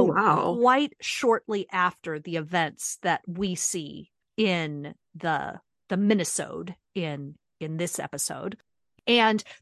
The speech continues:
Speaker 2: the first one was actually, yeah, natural causes in, uh, it was a lodger in Hare's house. But then they were kinda like, "Oh, hey,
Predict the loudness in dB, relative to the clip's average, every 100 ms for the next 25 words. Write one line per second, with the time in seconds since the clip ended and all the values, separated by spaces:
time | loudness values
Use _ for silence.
0 | -4 0 2 2 4 2 2 0 0 0
1 | 0 -4 -4 -4 0 2 2 0 -4 0
2 | 2 2 0 -2 -2 -4 -4 -2 -2 0
3 | 0 -2 -4 0 2 2 -2 -4 _ _
4 | -8 -6 -4 -4 0 0 2 4 6 6
5 | 2 -4 -4 -6 -8 -6 0 2 2 0
6 | -4 -12 _ _ -8 2 4 2 -2 -4
7 | -4 -6 _ _ 2 4 6 4 0 -8
8 | _ _ 0 4 8 8 8 4 0 _
9 | _ _ 2 4 6 2 2 2 4 4
10 | 4 -2 -8 -4 -2 -2 -4 -6 -14 -14
11 | -6 -2 0 0 0 -4 -12